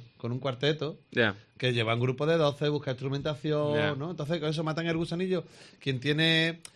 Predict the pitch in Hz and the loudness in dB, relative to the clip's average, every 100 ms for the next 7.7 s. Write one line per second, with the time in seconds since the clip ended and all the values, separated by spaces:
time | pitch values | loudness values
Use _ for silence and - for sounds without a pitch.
0 | _ 160 156 160 175 175 160 156 156 160 | _ -4 -2 0 -2 -2 -4 -2 0 0
1 | 156 165 156 151 175 165 139 143 175 180 | -2 -2 -2 -2 -2 -2 -2 -2 0 2
2 | 156 139 143 147 139 131 175 180 190 131 | 0 0 0 -2 -4 -4 -2 -2 0 0
3 | 135 131 135 147 147 135 156 165 156 143 | 0 -2 -4 -4 -2 0 2 2 0 0
4 | 131 135 139 143 143 170 190 196 - - | 0 0 -2 -4 0 0 0 -4 -10 -20
5 | - - 139 160 147 170 170 175 170 170 | -18 -4 2 2 2 0 0 2 4 4
6 | 170 180 180 180 180 185 165 151 147 147 | 2 0 0 -2 -2 -4 -4 -4 -4 -6
7 | 151 165 147 143 160 170 156 | -8 -12 -8 -6 -6 -4 -4